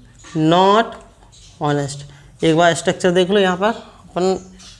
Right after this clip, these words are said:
क्वेश्चन वर्ड है, एक बार स्ट्रक्चर देख लो आप। तो यही है ना, is के बाद सब्जेक्ट, के बाद not, ठीक है।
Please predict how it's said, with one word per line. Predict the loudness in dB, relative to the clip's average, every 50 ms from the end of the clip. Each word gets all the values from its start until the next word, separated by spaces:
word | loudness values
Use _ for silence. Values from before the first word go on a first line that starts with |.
| _ -20 -20 -20 -20 -20 -20 -20 -20 _ _ _ -20 -20 -20 -20 -20 -20 -20 -20 -20 -14 -8
क्वेश्चन | -8 -8 -6 -6 -8 -6
वर्ड | -2 -2 0 0 -2
है, | -2 -4 -4 -6 -8 -10 -12 -16 -20 -20 -20 -20 -20 -20 -20 -20 -20 -20 -20 -20 -20 -20 -20 -20 -16 -10 -6
एक | -4 -2 0
बार | 2 2 0 0
स्ट्रक्चर | -4 -6 -6 -4 -4 -2
देख | -2 -2 0
लो | 0 0 2
आप। | 2 0 -2 -6 -12 -20 -20 -20 -20 -20 -20 -12 -2 2
तो | 4 4 4 2 0 -4 -10 -20 -20 -20 -20 _ _ _ _ -20 _ 0
यही | 2 4 4 4
है | 4 4 4
ना, | 2 0 -2 -6 -12 -20 -20 -20 -20 -20 -20 _ _ _ 0
is | 2 4 4 2 0 -4
के | -8 -12 -14 -8 -4 -2 2 2
बाद | 4 4 4 2 0
सब्जेक्ट, | -2 -4 -4 -4 -2 0 2 2 2 0 -6 -12 -6
के | -2 0
बाद | 2 2 2 0 -2 -6 -10 -8
not, | -6 -4 -4 -6 -6 -10 -16 -20 -20 -20 -20 -20 -20 -20 -20 -6 -4
ठीक | -2 0 2
है। | 2